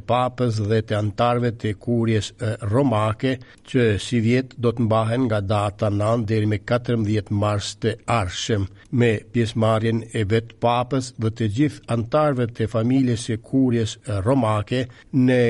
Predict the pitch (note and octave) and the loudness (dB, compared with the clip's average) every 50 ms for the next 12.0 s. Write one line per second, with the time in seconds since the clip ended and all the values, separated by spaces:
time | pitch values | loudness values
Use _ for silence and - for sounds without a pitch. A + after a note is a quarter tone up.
0 | A2+ A2+ G#2+ A2 B2 C3 B2+ B2 A2+ A2 A2 - C3+ C#3 C#3 C#3 C3+ - - B2+ | 2 2 2 2 2 2 2 2 2 0 0 0 0 0 2 0 0 0 0 2
1 | B2 B2+ B2+ C3+ C3 B2+ B2+ - B2 A2+ A2 A2+ A#2 A#2 A2+ A2+ A#2+ A2+ A#2 A#2 | 2 4 2 2 0 0 0 0 0 0 2 2 0 0 -2 0 0 0 0 0
2 | B2 A#2+ G#2+ A2+ A#2 G#2+ A2+ A2 - - B2+ A2 G2+ A#2 B2 A#2+ A#2+ C#3+ C3+ - | 0 0 0 0 2 2 2 0 -2 -2 -2 -2 0 0 0 0 -2 -2 -2 0
3 | A#2+ A#2 A#2 B2 - - - - - - - C3 A#2+ - - - C#3 C3+ B2+ - | 0 0 0 -2 -4 -8 -14 -20 -6 -2 0 0 0 -2 -2 -2 -2 -2 0 0
4 | C#3 C#3 C3+ C3+ C3 - C#3+ B2 - C#3 C#3 C3+ A#2+ A#2+ A2+ A#2+ - C3 A#2+ A2 | 2 2 2 2 2 0 -4 -4 -2 -2 0 0 0 0 -2 -2 0 0 2 2
5 | A2+ B2 B2+ B2 - A2 G#2 G2+ A2 - - - - A#2 G#2+ - C#3 C3+ C3 - | 2 0 0 -2 -4 -2 -2 -2 -4 -8 -8 -6 -4 -4 -2 0 -2 -2 0 0
6 | A#2+ A2 A2 A2+ A#2 A2+ A#2 - - - - - C#3+ A#2+ A2 A#2 C3+ C3+ C#3+ C#3+ | 0 2 2 2 2 0 -4 -8 -16 -16 -6 -2 -2 0 0 2 2 2 2 2
7 | C#3 C3 B2 A#2+ B2 A#2 B2+ B2+ B2 C3+ B2+ B2 A#2+ B2 B2+ A#2+ A#2 A2+ A2 G#2+ | 2 2 2 2 2 2 0 0 0 0 0 2 2 2 2 2 2 2 0 0
8 | G#2 - - A#2+ A2+ A2+ G#2+ G2+ G2+ A#2 B2 B2 B2 G#2+ - - A#2+ A2 A2+ A#2 | -2 -4 -4 -2 0 0 0 2 2 0 0 0 -2 -6 -4 -4 -6 -6 -2 -2
9 | A#2 A#2+ B2+ C3 B2 - A2+ G#2+ - - B2+ A#2+ - C3 A#2 - - C#3+ C3 A#2+ | 0 0 0 0 0 -2 -4 -4 -2 -2 -2 -2 -2 -4 -4 -2 0 0 2 2
10 | A2 G#2 G#2 A2 A2 - - - _ - A2+ G#2+ G2+ G#2+ - - - B2 B2 A2 | 2 2 0 0 -2 -6 -12 -10 _ 0 0 0 0 0 -2 -2 0 0 2 2
11 | G#2+ G#2 G2 - - A2+ A2 - - - - G#2 G2+ G2 - - A2 A2+ - | 0 -2 -2 -4 -4 -4 -4 -4 -6 -4 -2 -2 -2 -2 -4 -6 -8 -8 -8